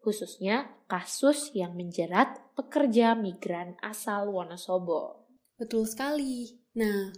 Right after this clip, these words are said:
Speaker 2: beberapa waktu yang lalu, kami berkesempatan bertemu dan mendengarkan cerita langsung dari narasumber. Beliau merupakan aktivis sekaligus founder dari Kita Institute, L S M,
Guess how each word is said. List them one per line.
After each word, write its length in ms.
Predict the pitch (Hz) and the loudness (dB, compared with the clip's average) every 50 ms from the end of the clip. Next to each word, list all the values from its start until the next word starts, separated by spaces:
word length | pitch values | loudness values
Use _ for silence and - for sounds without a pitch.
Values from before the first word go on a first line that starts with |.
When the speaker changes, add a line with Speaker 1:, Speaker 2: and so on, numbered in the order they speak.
| - - | -4 0
Speaker 2:
beberapa 400 | 208 202 226 226 220 226 240 240 | 2 4 4 4 4 2 0 -2
waktu 240 | 240 240 240 269 269 | -2 -4 -4 -4 -4
yang 140 | 262 254 269 | -4 -4 -4
lalu, 640 | 277 262 247 214 190 190 185 185 208 226 262 277 277 - | -6 -4 -4 -4 -2 -2 0 2 2 2 2 0 -4 -4
kami 340 | - 208 208 214 226 254 262 | -4 -2 0 0 0 -2 -2
berkesempatan 920 | 220 214 220 226 214 - 214 208 208 202 202 - - 214 220 226 233 247 208 | -4 -6 -6 -6 -6 -4 -4 -4 -4 -6 -8 -6 -6 -4 -4 -4 -4 -2 -2
bertemu 720 | 214 208 214 - 220 202 196 202 208 214 233 247 247 - | -2 -2 -2 -2 -2 -2 0 2 2 2 0 0 -4 -4
dan 180 | 233 254 285 302 | -2 0 0 0
mendengarkan 720 | 311 294 269 254 240 240 240 233 240 - 269 302 302 302 | 0 0 -2 -2 -2 -4 -4 -4 -4 -4 -4 -4 -4 -4
cerita 420 | 277 254 240 226 233 254 240 240 | -4 -6 -6 -6 -6 -8 -8 -8
langsung 540 | 240 240 240 233 247 240 - - 320 330 320 | -8 -8 -8 -8 -8 -6 -6 -4 -2 -2 0
dari 240 | 269 233 220 214 214 | 2 2 2 4 2
narasumber. 720 | 208 208 202 202 - - 202 185 175 175 175 170 170 - _ _ _ _ _ _ _ - | 2 0 -2 -4 -4 -4 -4 -2 -2 -4 -4 -6 -8 -12 _ _ _ _ _ _ _ -2
Beliau 480 | 214 202 196 202 202 196 196 220 254 269 | 0 2 2 4 2 2 2 0 -2 -2
merupakan 480 | 262 247 233 220 226 220 220 214 208 - | -2 -2 -2 -2 -4 -4 -4 -4 -6 -6
aktivis 640 | - - - - 196 185 - 220 233 254 - - | -10 -12 -10 -10 -8 -8 -6 -6 -6 -4 -6 -8
sekaligus 560 | 254 - 226 214 214 214 202 214 214 214 - | -8 -8 -6 -4 -4 -2 -2 -2 -2 -4 -4
founder 480 | - - 214 214 214 214 214 247 254 254 | -6 -4 -2 0 2 2 2 0 0 0
dari 240 | 233 220 208 214 214 | 0 0 0 0 -2
Kita 320 | - - 262 - - 320 | -4 -6 -10 -8 -8 -8
Institute, 640 | 277 262 226 - - 214 202 208 - 185 175 - - _ _ _ _ _ _ _ _ _ | -6 -6 -8 -6 -6 -6 -4 -4 -4 -6 -6 -8 -14 _ _ _ _ _ _ _ _ _
L 160 | - 196 190 180 | -10 -8 -6 -6
S 240 | 165 180 - - | -8 -8 -10 -8
M, 240 | - 190 208 262 285 | -6 -4 -4 -4 -6